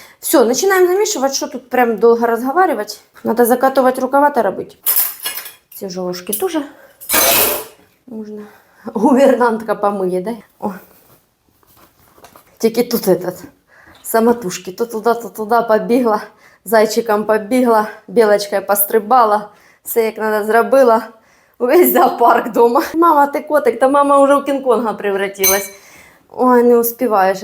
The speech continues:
це все діло. І отак, сильно не забиваємо. Отак починає вже до кучі собиратися і все. Конечно.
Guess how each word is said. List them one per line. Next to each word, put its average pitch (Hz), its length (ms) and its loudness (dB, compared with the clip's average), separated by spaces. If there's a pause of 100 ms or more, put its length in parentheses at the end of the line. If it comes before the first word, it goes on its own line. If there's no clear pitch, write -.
це 190 80 -8
все 190 180 -8
діло. 190 220 -2 (120)
І 494 60 4
отак, 196 360 0 (440)
сильно 415 320 4
не 240 100 2
забиваємо. 349 600 2 (180)
Отак 302 160 -8
починає 339 380 -2
вже 220 120 -4
до 185 140 -2
кучі 185 220 -6
собиратися 220 440 0
і 294 100 4
все. - 240 -8 (560)
Конечно. 277 580 2